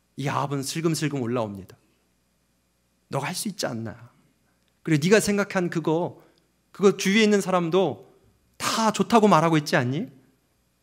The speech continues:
한번 해봐." 바쁘게 살게 합니다. 일이 잘 되게 하게 합니다. 그럴 때 하나님께서 그 자녀를 부르시기 위해서 여호사밧처럼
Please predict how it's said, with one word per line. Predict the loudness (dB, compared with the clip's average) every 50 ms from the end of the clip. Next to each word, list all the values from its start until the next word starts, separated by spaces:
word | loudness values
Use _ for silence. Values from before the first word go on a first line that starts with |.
| _ _ _ _ _ _ _ _
한번 | -8 -8 -8 -6 -8
해봐." | -10 -10 -10 -14 -18 -18 -20 _ _ _ _ _ _ _ _ _ _ _ _ _ _ _ _ _ _ _ _ _ _
바쁘게 | -10 -10 -8 -6 -2 0 0 0
살게 | 0 -2 -6 -6 -6 -8
합니다. | -8 -10 -12 -18 -20 -20 -20 _ _ _ _ _ _ _ _ _ _ _ _ _
일이 | 0 0 2 2
잘 | 2 2 2 2
되게 | 4 4 4 4
하게 | 2 2 0 -2 -2
합니다. | -4 -2 -2 -4 -4 -6 -10 -16 -18 -20 _ _ _ _ _ _ _ _ _ _ _ _ _ _ _ _ _ _ _
그럴 | _ -14 -10
때 | -8 -4
하나님께서 | -2 -2 -2 -2 -4 -8 -8 -8 -8
그 | -10 -10
자녀를 | -8 -6 -4 -4 -4 -4
부르시기 | -6 -6 -8 -6 -6 -6 -8 -8 -6 -4
위해서 | -4 -4 -4 -6 -6 -8 -10 -10 -10 _ _ _ _ _ _ _ _ _ _ _ _
여호사밧처럼 | -4 -2 -2 -2 -4 -6 -6 -8 -8 -10 -12 -14 -14 -14 -14 -16 -18